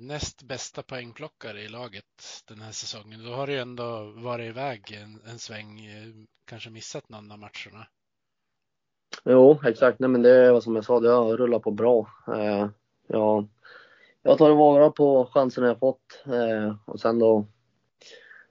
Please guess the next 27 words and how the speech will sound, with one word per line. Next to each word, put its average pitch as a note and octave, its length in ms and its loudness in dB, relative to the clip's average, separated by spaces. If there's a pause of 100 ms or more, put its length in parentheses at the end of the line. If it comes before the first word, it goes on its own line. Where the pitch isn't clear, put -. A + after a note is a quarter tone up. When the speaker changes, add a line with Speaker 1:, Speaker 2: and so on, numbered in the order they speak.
(120)
Speaker 2:
men, A#2 200 2
just A#2 260 2 (160)
där A#2 260 6
att G#2 60 -4
få A2+ 100 0
spela A2+ 260 2
powerplay, A2 800 0
det G#2+ 120 -4
gör A2 160 2
ju G#2+ 80 0
att G#2 120 -6
man G2+ 240 -8 (280)
får A2 80 -2
ha A2 100 4
lite A2 200 0
mer G#2+ 120 0
puck, G#2+ 300 -4
man, G2+ 340 -4 (440)
eh, - 280 -4 (800)
man G#2 140 0
får A2+ 120 6
lite G#2+ 300 4
mer G#2+ 200 2
offensiv G#2 460 0
tid, G#2+ 340 -2
så G2+ 200 -2
det, G#2 380 0